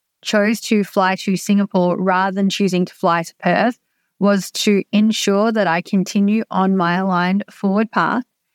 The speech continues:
and I keep taking, that I continue on my aligned path and I keep taking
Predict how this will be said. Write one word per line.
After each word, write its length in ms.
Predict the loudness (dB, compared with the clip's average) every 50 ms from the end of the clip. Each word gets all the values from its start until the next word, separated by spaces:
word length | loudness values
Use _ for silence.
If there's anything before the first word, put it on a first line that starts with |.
| _ _ _ _ _ -2
and 80 | 0
I 120 | 0 0 0
keep 360 | -4 -2 0 0 0 0 -2 _
taking, 640 | -4 -2 0 0 0 0 0 0 2 2 2 2 2
that 100 | 2 0
I 120 | 0 -2
continue 420 | 0 0 -2 0 2 0 0 2 0
on 140 | 0 0 0
my 180 | 0 0 0
aligned 360 | -2 -2 0 0 0 0 0
path 340 | 0 0 0 -2 -2 -4 -6 -4
and 80 | -2 -2
I 100 | -2 -2
keep 380 | -6 -4 0 0 0 0 -2 -2
taking 460 | -2 -2 -2 0 0 0 0 0